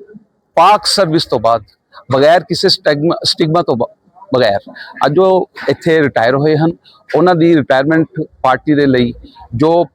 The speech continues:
ਦੋਸਤਾਂ ਵੱਲੋਂ ਤੇ ਉਹਨਾਂ ਦੇ ਫੈਮਿਲੀ ਮੈਂਬਰਸ ਵੱਲੋਂ ਜੁਆਇੰਟਲੀ ਮਤਲਬ ਆਰਗੇਨਾਈਜ਼ ਕੀਤੀ ਗਈ ਹੈ, ਉਹਨਾਂ ਦੇ ਆਨਰ ਦੇ ਵਿੱਚ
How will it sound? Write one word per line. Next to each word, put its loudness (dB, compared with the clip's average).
ਦੋਸਤਾਂ 0
ਵੱਲੋਂ 0
ਤੇ 4
ਉਹਨਾਂ 2
ਦੇ 2
ਫੈਮਿਲੀ 2
ਮੈਂਬਰਸ 2
ਵੱਲੋਂ -2
ਜੁਆਇੰਟਲੀ 0
ਮਤਲਬ 2
ਆਰਗੇਨਾਈਜ਼ 0
ਕੀਤੀ -2
ਗਈ 0
ਹੈ, 2
ਉਹਨਾਂ 2
ਦੇ 2
ਆਨਰ 2
ਦੇ 0
ਵਿੱਚ -4